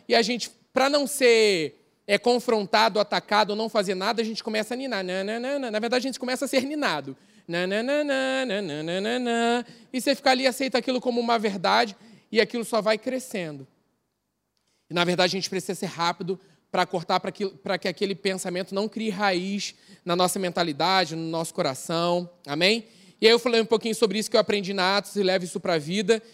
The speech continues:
E foi <laughs> algo que eu meditei muito essa semana. E a turma aí de mídias criou um, um,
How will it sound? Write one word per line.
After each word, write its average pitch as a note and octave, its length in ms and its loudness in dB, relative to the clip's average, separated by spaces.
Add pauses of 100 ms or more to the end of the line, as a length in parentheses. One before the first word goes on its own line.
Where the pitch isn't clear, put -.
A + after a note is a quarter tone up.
(160)
E E3+ 60 -2
foi F3+ 200 -2 (120)
<laughs> - 100 -20
algo F3+ 400 0 (320)
que A3 100 4
eu G3+ 60 2
meditei G#3 500 2
muito A3+ 420 2
essa G#3+ 220 0
semana. G#3+ 560 0 (300)
E G3+ 80 4
a A3 60 6
turma A3 260 2
aí G#3+ 80 4
de G3 120 -4
mídias G3+ 420 -4
criou G#3 340 2
um, G#3+ 120 -4
um, E3+ 800 -6